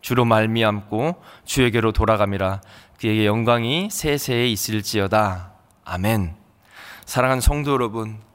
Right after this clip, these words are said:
하나님께서 우리에게 주신 구원은 가볍지 않습니다. 얕지도 않습니다. 이 세상의 어떤 교훈과 지식과 철학과 진리라고 말하는 것들보다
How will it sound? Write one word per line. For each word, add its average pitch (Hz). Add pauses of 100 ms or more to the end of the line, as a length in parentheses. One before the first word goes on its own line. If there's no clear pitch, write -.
(480)
하나님께서 214
우리에게 170
주신 143
구원은 156 (760)
가볍지 139
않습니다. 101 (880)
얕지도 151
않습니다. 98 (640)
이 220
세상의 247
어떤 220
교훈과 196 (320)
지식과 180
철학과 175 (100)
진리라고 214
말하는 165 (120)
것들보다 123